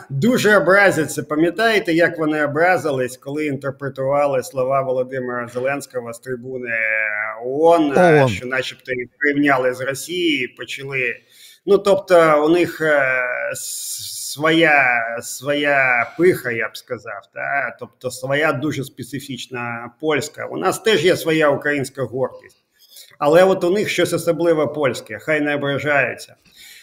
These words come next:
Speaker 1: Е, там же не тільки справа в виборах, і це дуже важливо розуміти. От ви казали,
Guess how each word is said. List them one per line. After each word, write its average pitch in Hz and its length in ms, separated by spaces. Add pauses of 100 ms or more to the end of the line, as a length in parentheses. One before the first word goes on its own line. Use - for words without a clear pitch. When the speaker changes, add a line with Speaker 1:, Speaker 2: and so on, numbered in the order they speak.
(160)
Speaker 1:
Е, 156 340
там 196 260
же 226 100
не 240 100
тільки 240 340
справа 185 420
в 143 100
виборах, 143 680
і 127 60
це 165 220
дуже 165 240
важливо 165 440
розуміти. 143 560
От 123 220
ви 147 100
казали, 139 520